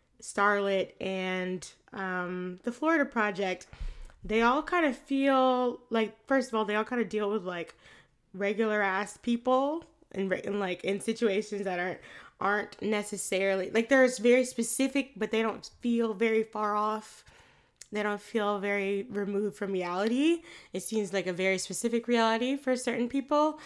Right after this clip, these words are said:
And, um, they're shot like they're, like, almost like documentary style. So he feel, like, this movie feels very similar to,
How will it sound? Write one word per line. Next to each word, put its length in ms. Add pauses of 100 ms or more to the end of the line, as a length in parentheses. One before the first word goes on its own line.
(340)
And, 640 (240)
um, 460 (220)
they're 180
shot 480
like 200
they're, 380 (140)
like, 240
almost 260
like 160
documentary 580
style. 640 (1400)
So 420
he 260
feel, 440
like, 180
this 240
movie 440 (920)
feels 600
very 240
similar 680
to, 840